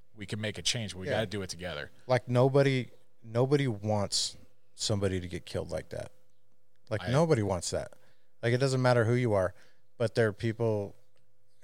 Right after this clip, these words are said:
Speaker 2: who would just take that opportunity to do what they want. They'll push their agenda. And, like, if you can keep people separated for whatever reason, if you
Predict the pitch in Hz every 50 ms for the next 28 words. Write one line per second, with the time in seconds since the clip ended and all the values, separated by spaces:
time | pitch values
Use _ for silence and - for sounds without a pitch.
0 | - 107 107 101 95 101 98 - - - 107 98 - - 104 101 98 92 92 -
1 | - 104 101 - - - - - 107 104 107 101 98 101 98 95 95 92 92 90
2 | 92 98 - - 104 98 98 92 92 92 98 95 101 101 95 92 87 - - -
3 | - - 92 92 - - 101 98 - - 104 95 92 95 95 95 92 95 98 95
4 | 98 101 101 101 101 - - - - - - - - - - - - 107 95 113
5 | 139 165 - 175 160 135 - - 127 120 120 127 - - - - - - - -
6 | - - - - - - - - - - - - - - - - - - - -
7 | - - - - - - - 127 123 - 120 117 104 - - 104 101 - 107 107
8 | 110 110 107 113 110 107 - - - - - - - - - - - 110 104 95
9 | 98 98 104 110 104 101 92 87 87 87 90 - 92 92 - - - - - 107
10 | 95 101 107 113 113 113 110 104